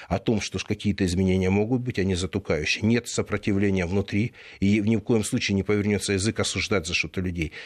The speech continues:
Потому что людей физически уничтожали за то, что они были лояльны,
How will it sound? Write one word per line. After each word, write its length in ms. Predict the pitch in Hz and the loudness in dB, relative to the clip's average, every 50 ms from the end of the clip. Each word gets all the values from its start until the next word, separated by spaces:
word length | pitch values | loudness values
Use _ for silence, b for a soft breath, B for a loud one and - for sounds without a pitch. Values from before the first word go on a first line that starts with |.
| B B | B B
Потому 80 | B 92 | B -2
что 120 | - - | 2 2
людей 220 | 101 101 104 127 123 | 2 4 4 2 2
физически 540 | - - 110 101 104 127 107 - - - 101 | 2 0 -4 -2 0 -2 -2 -2 -2 0 0
уничтожали 580 | 95 95 92 - - 101 92 87 98 90 87 | 2 2 2 0 0 -2 0 0 0 0 0
за 160 | 85 80 95 | 0 -2 -2
то, 140 | 87 - 139 | 0 0 0
что 180 | 143 - - 98 | 0 0 0 0
они 160 | 90 95 95 | 2 2 0
были 300 | 82 85 92 90 90 87 | 0 0 0 0 0 0
лояльны, 640 | 71 92 90 92 98 98 98 90 85 82 82 80 | 0 0 0 0 2 2 0 0 -2 -4 -6 -8